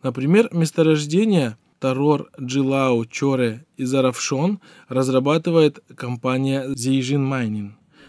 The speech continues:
а месторождение Пакрут China Non-Ferrous Gold Limited. Самое крупное золоторудное месторождение в Таджикистане является С П Заравшон,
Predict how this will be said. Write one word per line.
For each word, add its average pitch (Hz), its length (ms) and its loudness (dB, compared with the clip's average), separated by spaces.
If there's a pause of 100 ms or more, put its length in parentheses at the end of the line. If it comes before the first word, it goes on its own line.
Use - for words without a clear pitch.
(120)
а 123 80 -4
месторождение 135 760 0
Пакрут 143 480 -4
China 127 340 -2
Non-Ferrous 127 760 -4
Gold 113 280 -2
Limited. 143 380 -2 (580)
Самое 156 320 0
крупное 202 380 0
золоторудное 135 680 -2
месторождение 127 760 -2
в - 20 -12
Таджикистане 131 800 -2
является 131 540 -2
С 131 320 -8
П 117 260 -4
Заравшон, 127 720 0